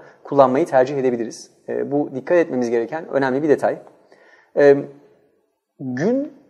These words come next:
sonunda, yani sandıklardaki sayım işlemi bittikten ve sandık sonuç tutanakları imzalandıktan sonra yapacağımız şey, gönüllüler olarak sandık sonuç tutanaklarının birer örneğini alacağız. Okul sorumlularımıza ulaştıracağız.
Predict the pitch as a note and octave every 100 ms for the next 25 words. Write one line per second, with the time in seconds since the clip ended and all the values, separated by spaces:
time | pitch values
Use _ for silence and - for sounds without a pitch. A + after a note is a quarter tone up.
0 | _ _ - D#3+ B2 G#2 G2 - B2 A#2
1 | A2 - B2 C#3 D3 D3 E3 - E3+ E3+
2 | - E3 C#3+ - - D#3+ D#3 D3+ D3 D3+
3 | D3+ D#3+ - D#3 C#3+ D3+ C#3+ C3+ C3+ C#3+
4 | D3 C#3+ F#3 F3+ D3+ C3+ C#3 C#3 C#3+ D3
5 | D#3+ F3+ E3 E3 E3+ D#3+ D#3+ F3+ F3+ -
6 | - _ - E3+ E3+ E3+ E3+ - D3 C#3+
7 | C3+ C#3 C#3+ C3+ C3+ B2+ B2 D#3 - -
8 | _ _ _ - - E3+ F3+ E3+ E3 D#3+
9 | D#3 E3 D#3+ - D#3 E3 - -